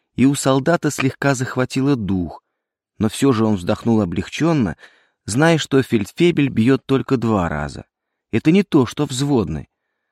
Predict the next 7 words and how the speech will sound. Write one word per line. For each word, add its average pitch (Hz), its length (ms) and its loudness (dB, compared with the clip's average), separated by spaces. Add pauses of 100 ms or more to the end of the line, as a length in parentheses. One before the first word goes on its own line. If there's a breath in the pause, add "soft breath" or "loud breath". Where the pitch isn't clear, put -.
(200)
Тот 175 220 6
затащит 185 560 0
солдата 117 520 2
в 110 160 0
угол 139 360 2 (300 soft breath)
и 123 120 2
долго, 127 680 6